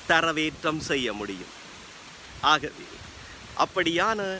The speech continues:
உங்களுடைய புதிய ஆக்கங்களை நீங்கள் இதிலே தரவேற்றம், அதாவது upload செய்வதன் மூலம்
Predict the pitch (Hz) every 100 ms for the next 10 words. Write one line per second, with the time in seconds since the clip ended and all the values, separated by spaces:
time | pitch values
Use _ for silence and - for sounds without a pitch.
0 | - - 135 165 151 139 127 120 - 214
1 | 226 208 196 - 127 202 - - 143 131
2 | 117 120 98 - - - - - 156 147
3 | 120 113 107 139 151 135 120 120 - -
4 | - - 170 170 165 185 208 - 131 95
5 | 85 127 131 120 120 156 202 - 165 190
6 | 202 202 - - 151 135 110 104 107 156
7 | 151 87